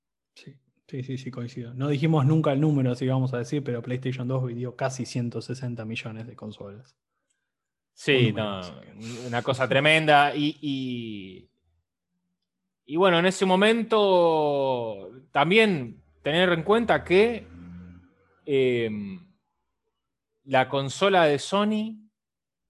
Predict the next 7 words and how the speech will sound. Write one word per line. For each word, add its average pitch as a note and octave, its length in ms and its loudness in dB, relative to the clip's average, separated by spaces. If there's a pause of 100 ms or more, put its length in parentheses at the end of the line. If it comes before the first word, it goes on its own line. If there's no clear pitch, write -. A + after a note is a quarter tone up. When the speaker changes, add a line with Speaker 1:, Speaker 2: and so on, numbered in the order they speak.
Speaker 2:
fue, - 220 -10
era E3+ 160 2
la D#3+ 80 2
más F#3 180 -2
cara, C3+ 460 -8 (1160)
¿no? B3+ 360 -10
Porque B2 800 -4